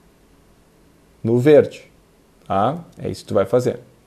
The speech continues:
Ah, aqui é mais um, aí tem outros, ó, X amarelo também, né? Tu vai fazer o quê? Tu vai poder fazer um X no espaço do amarelo aqui do lado, tá?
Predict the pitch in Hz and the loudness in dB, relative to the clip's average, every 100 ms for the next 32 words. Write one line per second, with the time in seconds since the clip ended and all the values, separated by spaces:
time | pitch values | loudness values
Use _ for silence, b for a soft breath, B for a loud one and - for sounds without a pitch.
0 | _ b b b b b b b _ 135 | _ b b b b b b b _ 8
1 | 139 143 143 139 135 151 143 151 156 143 | 10 12 12 10 8 6 6 6 4 6
2 | 165 214 220 - - 208 202 247 202 180 | 6 6 0 -4 0 2 4 6 8 6
3 | 123 107 - 156 139 160 185 170 147 185 | 6 4 4 2 4 6 8 10 10 8
4 | 175 135 117 156 139 113 113 120 117 120 | 6 4 2 2 2 2 2 2 2 2
5 | 110 95 101 107 107 117 107 110 117 147 | 2 2 0 2 2 2 2 6 6 4
6 | - - _ _ _ _ _ - 127 143 | -2 -18 _ _ _ _ _ -6 -4 -4
7 | - - 131 165 151 127 151 - - _ | -4 2 2 2 4 4 4 2 -10 _
8 | _ _ - - 120 117 123 123 127 131 | _ _ -20 2 4 4 4 4 6 6
9 | 113 120 123 113 110 120 101 - - _ | 6 4 2 -2 -2 -2 -4 -10 -20 _
10 | - 98 139 | -6 -4 -4